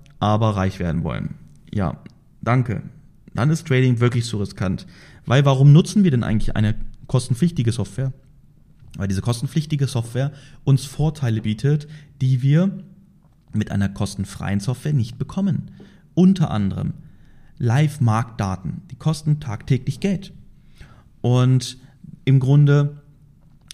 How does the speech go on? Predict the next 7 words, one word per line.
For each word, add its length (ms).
auch 140
die 120
ständige 440
Weiterentwicklung 720
so 260
einer 240
Software, 480